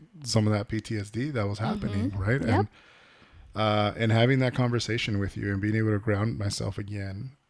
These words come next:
Speaker 1: um, with, because of the conversation that we had, I was able to work through that,
Speaker 2: Mm-hmm.
Speaker 1: right? And I was able to see that things aren't the same anymore. And at that point, I was able to reclaim that place again,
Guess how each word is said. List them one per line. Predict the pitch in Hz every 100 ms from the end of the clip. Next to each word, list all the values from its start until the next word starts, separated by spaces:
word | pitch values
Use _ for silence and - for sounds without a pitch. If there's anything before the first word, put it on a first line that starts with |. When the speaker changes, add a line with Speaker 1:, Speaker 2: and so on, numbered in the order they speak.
| -
Speaker 1:
um, | 104 101 92 95 123 139 131 120 113
with, | 113 107 123 _ -
because | 120 110
of | 101
the | 107
conversation | 113 110 104 110 110
that | 104
we | 104
had, | 95 143 143 110 139 - _ _ _ _ _ -
I | -
was | 107
able | 113
to | 104
work | 98 -
through | - 104
that, | 98 - - -
Speaker 2:
Mm-hmm. | 226 214 220
Speaker 1:
right? | 101 107 110
And | 113 104 104 101
I |
was | 101 110
able | 113
to | 113
see | - 131
that | 120 110 _
things | 123 143
aren't | 170
the | 165
same | - 147 135
anymore. | 107 95 92 110 - _ _ - - - - -
And | 113 113
at | 110
that | 113 110
point, | 135 143
I |
was | 123 120
able | 123
to | 120
reclaim | 117 - 110 110 113
that | 113 -
place | 151 170
again, | 123 123 120 139